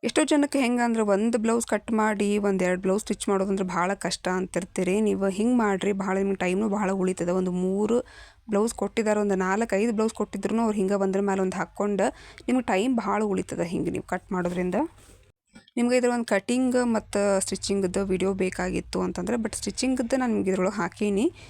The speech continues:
ಕ-, ಕಂಪ್ಲೀಟ್ ಆಗಿದ್ರ ಮೆಜರ್ಮೆಂಟ್ ಎಲ್ಲ ಹೆಂಗೆ ತೊಗೊಂಡೀನಿ ಅನ್ನೋ ವಿಡಿಯೋ ಬೇಕಾಗಿತ್ತಂದ್ರೆ ನಾನು ನಿಮ್ಗೆ ಕಾಮೆಂಟ್ ಹಾಕಿದ್ರೆ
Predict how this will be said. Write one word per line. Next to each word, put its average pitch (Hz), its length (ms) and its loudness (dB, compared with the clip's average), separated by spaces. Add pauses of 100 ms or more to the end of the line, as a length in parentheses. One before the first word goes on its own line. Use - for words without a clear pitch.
(300)
ಕ-, 196 360 2
ಕಂಪ್ಲೀಟ್ 247 440 -2
ಆಗಿದ್ರ 233 220 0
ಮೆಜರ್ಮೆಂಟ್ 208 460 0
ಎಲ್ಲ 208 100 -2
ಹೆಂಗೆ 202 220 0
ತೊಗೊಂಡೀನಿ 196 540 0
ಅನ್ನೋ 190 160 2
ವಿಡಿಯೋ 185 280 -2
ಬೇಕಾಗಿತ್ತಂದ್ರೆ 185 680 -4
ನಾನು 233 180 0
ನಿಮ್ಗೆ 196 500 -4
ಕಾಮೆಂಟ್ 214 360 -2
ಹಾಕಿದ್ರೆ - 800 -4